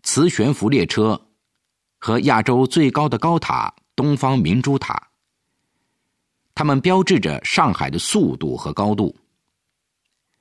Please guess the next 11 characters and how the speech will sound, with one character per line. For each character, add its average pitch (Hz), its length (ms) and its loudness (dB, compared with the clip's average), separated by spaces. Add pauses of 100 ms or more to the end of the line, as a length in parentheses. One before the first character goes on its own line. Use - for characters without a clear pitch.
(1160)
随 170 180 2
着 160 140 2
经 196 200 2
济 151 200 2
改 80 260 -2
革 101 140 -2
的 113 140 0
日 170 140 2
益 76 140 -2
深 110 220 0
化 82 260 -2